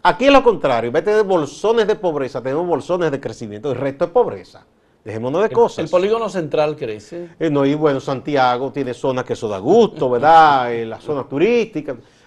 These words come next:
Speaker 1: Bien, hay dos o tres provincias, provincia de La Vega, provincia de Duarte, provincia de Payá, que tienen cierto dinamismo. Pero eso es contado, no es que el resto del país es así.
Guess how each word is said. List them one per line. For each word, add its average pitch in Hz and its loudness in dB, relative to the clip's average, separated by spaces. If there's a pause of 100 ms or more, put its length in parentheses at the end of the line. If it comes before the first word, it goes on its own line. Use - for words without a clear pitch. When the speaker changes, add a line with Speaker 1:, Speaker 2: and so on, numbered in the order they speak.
(140)
Speaker 1:
Bien, 143 2
hay 156 6
dos 165 8
o 180 6
tres 156 2
provincias, 165 2
provincia 113 -6
de 107 -4
La 110 -6
Vega, 123 -4
provincia 107 -8
de 135 -4
Duarte, 135 0
provincia 107 -8
de - -12
Payá, 127 0
que - -4
tienen 135 -6
cierto 135 -6
dinamismo. 113 -4 (580)
Pero 139 4
eso 131 0
es 131 -2
contado, 175 -2
no 120 -4
es 120 -4
que - -2
el 131 -2
resto 147 -2
del 202 -4
país 170 -2
es 113 -8
así. 170 -8